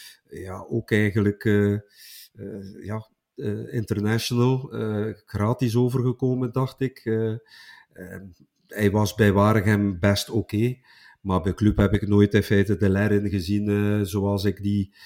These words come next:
had bezig gezien bij Waregem. Dus opnieuw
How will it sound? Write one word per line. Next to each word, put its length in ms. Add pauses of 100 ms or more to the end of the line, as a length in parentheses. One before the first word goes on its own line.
(160)
had 180
bezig 300
gezien 340
bij 140
Waregem. 540
Dus 400 (1000)
opnieuw 380